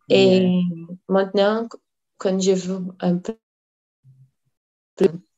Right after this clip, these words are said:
Speaker 1: comment je peux dire en français, un, indi, indi, in-, indigène,
Speaker 2: Oui.
Speaker 1: indi.
Speaker 2: Indien.
Speaker 1: Indien. Et merci. Et quand je veux l'histoire, je, je regarde que non, c'est, c'était pas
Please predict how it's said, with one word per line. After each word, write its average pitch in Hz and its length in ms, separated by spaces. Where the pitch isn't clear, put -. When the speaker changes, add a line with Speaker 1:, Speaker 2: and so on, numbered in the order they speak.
Speaker 1:
comment 208 260
je 196 120
peux 185 200
dire 185 300
en 185 60
français, 180 540
un, 185 160
indi, 175 460
indi, 180 440
in-, 180 300
indigène, 190 580
Speaker 2:
Oui. 220 80
Speaker 1:
indi. 185 300
Speaker 2:
Indien. 170 720
Speaker 1:
Indien. 185 540
Et 180 260
merci. 185 460
Et 180 920
quand 190 200
je 196 120
veux 196 220
l'histoire, 214 680
je, 196 120
je 196 160
regarde 196 500
que 208 80
non, 254 460
c'est, 214 320
c'était 208 380
pas 214 800